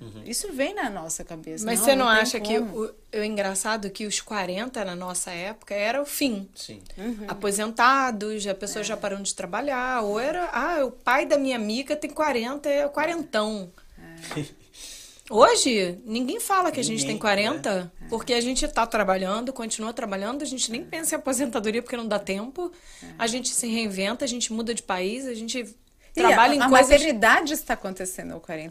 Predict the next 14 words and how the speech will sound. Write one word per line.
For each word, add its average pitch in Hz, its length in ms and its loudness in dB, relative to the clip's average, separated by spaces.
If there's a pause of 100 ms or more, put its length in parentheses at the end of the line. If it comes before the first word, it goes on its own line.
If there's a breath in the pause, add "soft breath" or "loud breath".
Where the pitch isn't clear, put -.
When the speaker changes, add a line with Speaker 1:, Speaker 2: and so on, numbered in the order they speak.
Speaker 2:
Então, 302 40 4
Speaker 3:
É. 339 40 2
Speaker 2:
assim, 240 300 -4
é, 190 300 -2
né? 196 420 0 (560 loud breath)
Em - 60 -14
Nova 196 180 -2
Speaker 3:
É. - 140 0
Speaker 2:
York 214 340 -2
é, 196 320 -8
é 285 40 -10
muito 208 460 -8
doido, 139 300 -12 (120)
Speaker 3:
Ah. 233 60 -12